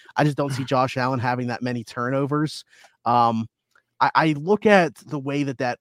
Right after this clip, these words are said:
Speaker 1: regular season matchup with them was going, obviously, before the Damar Hamlin situation, and Cincinnati was exploiting some matchups.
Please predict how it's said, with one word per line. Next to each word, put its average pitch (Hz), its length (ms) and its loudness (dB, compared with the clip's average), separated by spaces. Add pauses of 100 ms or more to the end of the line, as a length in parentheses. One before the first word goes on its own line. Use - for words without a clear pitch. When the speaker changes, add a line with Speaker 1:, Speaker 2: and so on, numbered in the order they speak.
(140)
Speaker 1:
regular 131 480 -6
season 123 500 -6
matchup 113 400 -2 (260)
with 127 200 -8
them 123 180 0
was 117 160 -4
going, 123 420 0
obviously, 113 480 -6
before 113 640 -6 (500)
the 107 60 -16
Damar 120 260 4
Hamlin 156 260 6
situation, 120 680 -2 (460)
and 127 420 2 (1000)
Cincinnati 214 560 2
was 147 300 4
exploiting 147 600 -2
some 127 240 -4
matchups. 139 680 -6